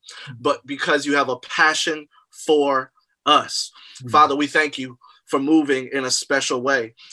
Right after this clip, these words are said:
Speaker 1: Father, as I scroll through the comments, I see, um, Jaquanda Mackey asking for prayer for Jamar, um, in a special way. As I'm scrolling through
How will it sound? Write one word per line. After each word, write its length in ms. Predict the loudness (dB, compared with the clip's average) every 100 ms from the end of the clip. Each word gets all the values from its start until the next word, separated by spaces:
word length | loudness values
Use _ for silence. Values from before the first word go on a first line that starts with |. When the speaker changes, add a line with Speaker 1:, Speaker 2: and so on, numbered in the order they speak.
| 0
Speaker 1:
Father, 280 | 4 4 2
as 180 | 2 2
I 100 | 2
scroll 440 | 2 2 0 0
through 300 | -2 -4 -2
the 100 | -6
comments, 600 | 0 0 0 -4 -8 -10
I 140 | -8 -6
see, 480 | -4 -2 -4 -6 -12 -20 -12 -4
um, 180 | -4
Jaquanda 580 | -4 -10 -2 0 2 0
Mackey 480 | 0 -2 -2 -6 -8 -2
asking 440 | 0 0 -6 -12
for 120 | -14
prayer 420 | -8 -2 0 -2 -4
for 80 | -8
Jamar, 680 | -6 -6 -2 2 2 0 -10 -20 -20 -10
um, 360 | -2 2 0 -2 -6
in 120 | -6
a 80 | -4
special 580 | -4 -2 -2 -2 -4
way. 340 | 0 2 0 -4 -18 -20 -4
As 240 | 0 2 2
I'm 200 | -2 -2
scrolling 720 | -6 -2 2 2 0 -6 -4
through 420 | -2 0 -2 -8